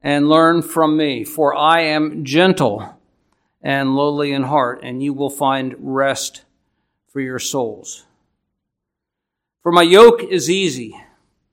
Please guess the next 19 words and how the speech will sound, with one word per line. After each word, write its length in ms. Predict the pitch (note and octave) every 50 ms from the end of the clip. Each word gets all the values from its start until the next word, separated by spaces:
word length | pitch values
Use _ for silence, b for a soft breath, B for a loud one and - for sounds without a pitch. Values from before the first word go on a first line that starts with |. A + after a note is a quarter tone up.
| _ _ _ _ _ _ _ _ _ _ _ _ _ _ _
and 500 | C3+ C3+ C3+ C3+ C#3 C#3 C3+ C3+ C3+ C3
my 460 | - C#3 C3+ D#3+ E3 E3 C3 B2+ -
burden 640 | - - C3+ C3+ D3 D3+ D3+ C3+ C3+ C3 B2+ B2 - - _
is 200 | - C3+ B2 -
light." 440 | C#3+ C#3 C3 C3 B2 G2 - _ - _ _ _ _ _ _ _ _ _ _ _ _ _ _ _ _ _ _ _ _ _ _ _ _ _ _ _ _ _ _ _ _ _ _ _ _ _ _ _ _ _ _ _ _ -
Now, 80 | D#3 E3+
this 240 | G#3 A3 G#3 -
is 160 | F3+ E3+ C#3 D#3
a 400 | D#3+ D3+ D3+ D3+ - - - - _ _ _ _ _
fascinating 1080 | _ - - F#3+ F#3+ F#3+ F#3 F#3 - F#3 D#3+ D#3 D#3+ D#3+ D#3+ D#3+ D#3 D3+ D3+ D3+ D3+ -
passage, 520 | - D#3 F3 F#3 F#3 F3+ - D3+ C#3 C3
which 220 | C#3 D3 D3+ C#3+ D#3
is 160 | D3+ C3+ C3
why 260 | C#3+ D3+ D#3 D#3+ D#3+
we 220 | D3+ D3 D3+ D3+
know 300 | D3+ D#3 D#3+ E3 F3+ E3
it 100 | D3 -
so 240 | - - - E3 D3
well. 800 | C#3+ C3+ D3+ E3+ E3+ D3 B2+ B2+ C#3+ E3+ - - - - -